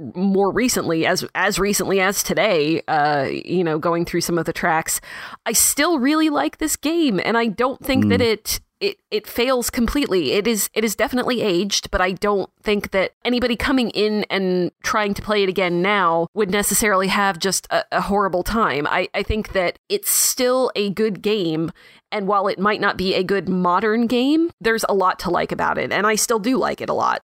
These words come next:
Speaker 1: I don't know if I can recommend that somebody go out and try and play this for the first time. I will say that if you haven't played it in a while and you did play it back when it first came out, it's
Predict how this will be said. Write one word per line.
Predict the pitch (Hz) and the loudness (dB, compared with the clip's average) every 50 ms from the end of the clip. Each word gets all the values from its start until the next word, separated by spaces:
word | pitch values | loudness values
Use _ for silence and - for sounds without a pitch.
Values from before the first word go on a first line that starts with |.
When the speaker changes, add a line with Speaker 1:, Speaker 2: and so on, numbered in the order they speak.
| - - | -6 -4
Speaker 1:
I | 220 220 | -4 -2
don't | - 254 254 - - | 0 0 -2 0 0
know | 214 220 220 208 185 180 | 0 2 2 2 2 0
if | 180 - | 0 -2
I | 180 | -2
can | 180 - 170 175 | -2 -2 -2 -2
recommend | 170 - - 170 175 165 165 | -2 -2 -2 -4 -2 -2 -2
that | 156 - | -2 0
somebody | - 196 - 170 165 | 0 0 0 -2 0
go | 170 175 175 | 0 2 2
out | 170 170 - | 2 2 0
and | - 170 | 0 -2
try | - - 185 175 | -2 -2 -2 -2
and | 165 160 | -2 -4
play | - 180 143 | -2 -2 -2
this | 143 - - | -2 -2 -2
for | - - 185 | -2 -4 -4
the | 170 | -2
first | - 175 175 170 - - | -2 -2 -2 -2 -2 -2
time. | - 180 180 190 208 214 | -2 0 2 2 2 0
I | - - 185 | 0 0 0
will | 175 185 185 185 | 2 2 0 0
say | - - 180 160 | 0 0 -2 0
that | - 165 175 | 0 -2 -4
if | 175 - | -4 -4
you | 170 160 | -4 -2
haven't | 165 156 185 175 214 - | 0 0 0 0 -2 -4
played | - - 226 226 208 | -4 -2 0 0 0
it | 226 214 | 0 0
in | 220 | 2
a | 220 208 | 2 2
while | 208 208 214 208 202 | 2 2 2 2 2
and | - 175 180 | 0 0 -2
you | 165 160 | -2 -4
did | 160 - 185 196 190 - | -4 -2 -2 -2 -2 -2
play | - 220 220 | 0 0 0
it | 214 - | 0 0
back | - 196 202 - | 0 -2 -2 -2
when | 220 208 | -2 -2
it | - | 0
first | - 220 220 - | 0 0 -2 -2
came | - 262 233 233 | -2 -2 0 0
out, | 233 240 247 - - - - - - - - - - _ _ - - | 2 0 0 -2 -4 -12 -18 -16 -16 -16 -18 -20 -20 _ _ -8 -4
it's | - 427 403 - - | -2 -2 -2 -2 -6